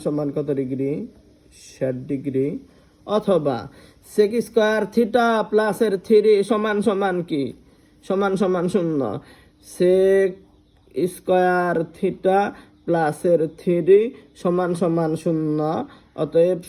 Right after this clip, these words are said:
sec স্কয়ার theta সমান সমান প্লাসের থ্রি ওই জায়গায় গেলে মাইনাসের থ্রি, যা কিনা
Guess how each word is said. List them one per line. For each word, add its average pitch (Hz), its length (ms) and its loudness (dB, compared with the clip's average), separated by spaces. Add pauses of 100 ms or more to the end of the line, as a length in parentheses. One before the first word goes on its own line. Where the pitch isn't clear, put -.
(160)
sec 185 480 2 (680)
স্কয়ার 170 720 0 (300)
theta 160 500 -2 (280)
সমান 165 340 -2 (120)
সমান 156 320 0 (120)
প্লাসের 143 400 -4 (100)
থ্রি 143 260 -2
ওই 143 140 2
জায়গায় 151 380 0
গেলে 156 160 0 (180)
মাইনাসের 139 600 -2 (140)
থ্রি, 143 300 -4 (600)
যা 185 140 2 (220)
কিনা 226 320 2